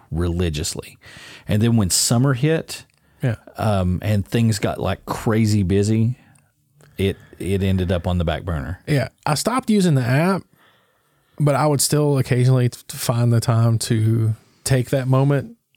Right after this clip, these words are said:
Speaker 1: Yeah.
Speaker 2: to be
Speaker 1: And
Speaker 2: in
Speaker 1: that's the main
Speaker 2: myself.
Speaker 1: thing. That's the main
Speaker 2: Uh,
Speaker 1: thing. I think the, the app
Speaker 2: but
Speaker 1: was
Speaker 2: I
Speaker 1: just
Speaker 2: kinda
Speaker 1: kind of a conduit for that anyway. So
Speaker 2: Well, and, and it was the guided part.
Speaker 1: Right.
Speaker 2: <clears throat> To kinda help you, teach you how to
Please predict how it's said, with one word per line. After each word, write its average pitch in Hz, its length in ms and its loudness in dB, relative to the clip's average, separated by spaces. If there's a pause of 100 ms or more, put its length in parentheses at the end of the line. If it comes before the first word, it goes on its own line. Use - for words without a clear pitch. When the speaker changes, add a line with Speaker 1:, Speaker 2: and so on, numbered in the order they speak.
Speaker 1:
Yeah. 87 180 -2 (180)
Speaker 2:
to 143 100 4
be 139 360 2 (540)
Speaker 1:
And 127 160 4
Speaker 2:
in 135 120 4
Speaker 1:
that's 131 40 4
the 135 60 6
main 131 80 6 (180)
Speaker 2:
myself. 147 100 2
Speaker 1:
thing. 69 200 -2 (320)
That's - 200 -2
the 107 100 2
main 98 140 6
Speaker 2:
Uh, 87 40 -2
Speaker 1:
thing. 85 200 -2 (260)
I 123 60 2
think 131 300 0
the, 107 200 2
the 95 260 -2
app 123 220 2
Speaker 2:
but 131 80 2
Speaker 1:
was 110 100 4
Speaker 2:
I 127 100 2
Speaker 1:
just 107 120 0
Speaker 2:
kinda 117 120 4
Speaker 1:
kind 110 160 4
of 92 100 0
a 87 100 2
conduit 92 640 0
for 90 160 -2
that 87 180 0
anyway. 80 480 -2
So - 200 -8
Speaker 2:
Well, 226 120 0
and, 190 260 0
and 165 200 0
it 151 80 0
was 139 180 0
the 139 120 2
guided 120 440 -2
part. - 240 -10 (260)
Speaker 1:
Right. - 220 -2
Speaker 2:
<clears throat> - 380 -4
To 135 100 0
kinda 123 240 2
help 117 240 -2
you, 117 140 2
teach - 380 -4
you 113 300 2 (480)
how 123 440 0
to 113 200 0